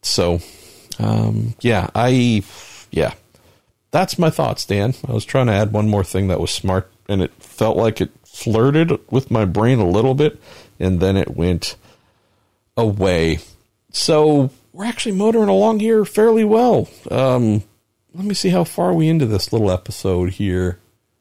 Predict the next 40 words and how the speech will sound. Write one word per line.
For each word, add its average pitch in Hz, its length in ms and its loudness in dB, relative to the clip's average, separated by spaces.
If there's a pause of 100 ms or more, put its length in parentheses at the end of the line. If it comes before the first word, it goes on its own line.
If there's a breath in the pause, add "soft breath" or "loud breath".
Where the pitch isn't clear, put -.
(420)
Yeah, 349 440 2 (180)
shoot. - 540 -2 (540)
We're, 165 120 -2
what, 160 260 0
fifty-ish 147 680 -2
minutes 156 420 -2
or 160 80 0
so? 165 460 2 (220)
Yeah, 554 420 0 (180)
look 285 160 0
at 381 60 0
this. 311 220 2
We're 180 80 0
making 180 220 2
great 165 200 0
time. 165 360 0
I'm 147 100 -2
so - 160 -4
happy. - 360 -4 (400 loud breath)
Why 120 280 2
do 147 100 4
I 139 80 2
say 143 220 0
that? 147 200 0
Well, 113 280 0
I've 117 80 -4
got 101 200 0
about 92 200 0
a 90 40 0
half 87 220 -2
hour 78 240 -2
to - 60 -10
go. 50 300 -8 (220)
So 92 800 0
maybe 90 240 0
forty 82 300 -2
minutes 71 320 -6
at - 80 -8
most. - 400 -10 (420 loud breath)
Um, 120 600 2